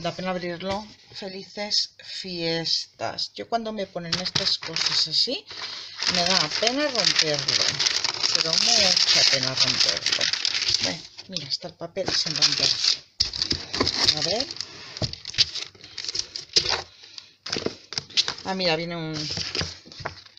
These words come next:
Nunca he recibido la,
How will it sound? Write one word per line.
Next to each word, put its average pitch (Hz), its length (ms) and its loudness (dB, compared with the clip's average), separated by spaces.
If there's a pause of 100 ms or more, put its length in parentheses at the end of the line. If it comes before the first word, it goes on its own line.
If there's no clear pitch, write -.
(1800)
Nunca 226 260 2
he - 20 6
recibido 220 480 2
la, 131 520 0